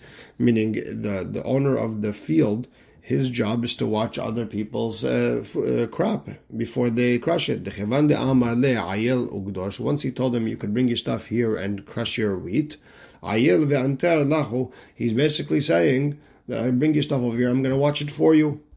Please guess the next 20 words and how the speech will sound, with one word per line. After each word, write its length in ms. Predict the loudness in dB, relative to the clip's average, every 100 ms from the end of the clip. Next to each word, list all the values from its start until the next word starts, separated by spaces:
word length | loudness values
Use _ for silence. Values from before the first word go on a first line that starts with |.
| _ _ _
Meaning, 540 | -4 2 6 6 4 -2
since 340 | 0 0 0
it's 140 | -2 0
his 180 | 0
job, 560 | 4 4 6 4 2 -4 -10 _ _ -4
already 420 | 0 2 2 2
his 240 | 2 2 2
language 500 | 2 2 2 0 0
is 220 | -2 0
different, 460 | 2 2 0 -6
eh, 160 | -6 -6
or 240 | -4 -4
whatever 320 | -2 -2 0 0
he 160 | 0
says 360 | 0 0 0 2
means 460 | 4 6 6 2
different 420 | -2 -4 -2 -6 -2
things. 440 | -4 -6 -14 -20 _ -20 -20 -20 -16 2
Next 340 | 2 2 2
Mishnah. 520 | 2 2 0 -2 -4